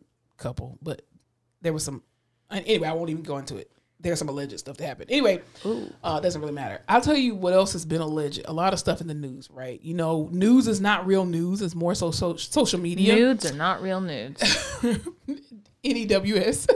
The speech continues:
Speaker 1: <laughs> So y'all know how, like, before, back in the day, you would watch the news to find out what happened in your local area, right? And in the world at large.
Speaker 2: Like when Diane Sawyer was sawyering.
Speaker 1: Exactly. And when Lisa Ling was linging. I don't
Speaker 2: Yeah.
Speaker 1: know. Anyway.
Speaker 2: Sure.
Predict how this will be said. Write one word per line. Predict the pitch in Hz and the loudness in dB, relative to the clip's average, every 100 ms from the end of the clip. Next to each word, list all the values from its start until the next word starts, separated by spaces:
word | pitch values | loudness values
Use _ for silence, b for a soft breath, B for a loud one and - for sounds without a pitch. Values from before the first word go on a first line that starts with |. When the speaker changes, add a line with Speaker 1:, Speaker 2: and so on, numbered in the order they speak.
| - | 4
Speaker 1:
<laughs> | 190 208 B B B B - | 2 2 B B B B -6
So | - 294 | 4 6
y'all | 285 359 | 8 6
know | 381 | 6
how, | 302 254 | 6 6
like, | 202 - 196 | 4 0 -2
before, | 208 214 320 277 | -2 2 4 6
back | 233 226 | 6 4
in | |
the | 208 | -2
day, | 185 180 170 170 - | 2 2 2 -2 -6
you | 202 | 0
would | 185 | 2
watch | 185 214 - | 4 2 0
the | 220 | 0
news | 202 190 190 | 0 0 -4
to | |
find | 226 180 180 | -2 -2 0
out | 160 | 0
what | 170 175 | -2 -2
happened | 175 165 165 165 160 143 - - | -2 -4 -4 -4 -6 -10 -14 -2
in | 208 196 | 0 2
your | 190 | 2
local | 175 175 175 151 | 4 2 2 0
area, | 170 170 156 | 2 2 2
right? | 143 143 139 - | 0 0 -2 -4
And | 170 - - _ - | -8 -8 -16 _ -10
in | 202 | -6
the | 175 - - | -4 -4 -6
world | 190 175 170 160 | -2 2 4 2
at | 143 | 2
large. | 156 214 | 0 2
Speaker 2:
Like | 156 151 | 0 0
when | 156 | 0
Diane | 147 160 165 | 0 0 -2
Sawyer | - 156 147 143 | -4 -2 -2 -2
was | 139 151 | -2 -6
sawyering. | - - 147 117 101 123 - | -8 -6 -4 -4 -6 -10 0
Speaker 1:
Exactly. | 202 185 185 - 170 165 147 - | 0 4 4 4 2 -4 -8 -8
And | 190 190 175 | -8 -6 -6
when | 180 175 185 | -8 -8 -12
Lisa | 185 202 202 196 | -6 -2 0 0
Ling | 180 180 | -2 -4
was | 170 165 | -4 -2
linging. | 208 214 135 135 - | 0 -2 -4 -12 -8
I | 208 | -2
don't | 202 | -2
Speaker 2:
Yeah. | - | -2
Speaker 1:
know. | 110 - | -8 -2
Anyway. | 262 247 190 175 | 4 6 6 4
Speaker 2:
Sure. | - 330 151 | 2 4 4